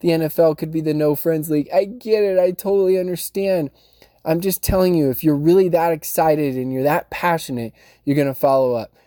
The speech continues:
Think about this. If you had a thousand dollars and you couldn't tell your really good friend that if they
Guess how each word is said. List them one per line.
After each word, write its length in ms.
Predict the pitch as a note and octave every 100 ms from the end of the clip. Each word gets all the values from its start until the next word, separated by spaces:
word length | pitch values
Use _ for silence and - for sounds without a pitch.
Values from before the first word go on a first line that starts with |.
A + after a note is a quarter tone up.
| _
Think 140 | E3+ F3
about 240 | E3+ D3+
this. 280 | D#3+ C#3 C#3
If 80 | C#3
you 100 | E3+
had 100 | D#3
a 80 |
thousand 760 | C#3 - F#3+ D#3+ F3 D#3+ D#3 D3
dollars 500 | C#3+ D3 C#3+ B2 A#2
and 100 | C3
you 80 | C3
couldn't 300 | - F#3 D#3
tell 180 | E3
your 140 | D#3+ C#3+
really 260 | C#3+ D3+
good 180 | C3 B2+
friend 440 | - D3 C3 A2+ A#2
that 140 | A2+ _ _ _ -
if 140 | C#3+
they 160 | D#3